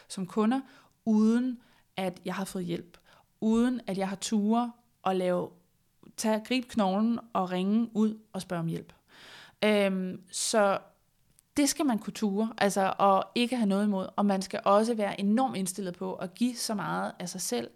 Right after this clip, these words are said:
og sin tid og sin hjælp til andre. Fordi det hele, det skal nok komme tilbage til en igen. Det er, øh, det,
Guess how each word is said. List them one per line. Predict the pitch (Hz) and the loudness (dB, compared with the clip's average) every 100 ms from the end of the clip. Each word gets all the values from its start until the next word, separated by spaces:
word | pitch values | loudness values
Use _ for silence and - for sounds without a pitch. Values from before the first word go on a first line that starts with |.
| _ - | _ -8
og | - 185 175 180 | -4 -2 -2 -6
sin | - 185 | -4 -2
tid | 175 247 240 - | -2 -4 -8 -10
og | 185 | -8
sin | 196 196 | -4 -2
hjælp | 202 - | -4 -6
til | 220 | -8
andre. | 185 190 220 220 - - - - - - | -4 -4 -4 -6 -16 -20 -20 -20 -20 -20
Fordi | - 208 202 | -8 -6 -4
det | 208 | -4
hele, | 208 233 240 | 0 0 0
det | 233 | -4
skal | - 196 | -6 -6
nok | 190 | -6
komme | - 196 | -6 -8
tilbage | 190 180 190 | -4 -4 -4
til | - 208 | -4 -6
en | - - | -6 -8
igen. | - 190 180 180 202 | -12 -6 -4 -2 0
Det | 208 | 2
er, | 196 196 190 | 2 2 2
øh, | 185 180 180 180 - | 0 0 -2 -6 -4
det, | 208 202 196 196 | -2 0 -2 -4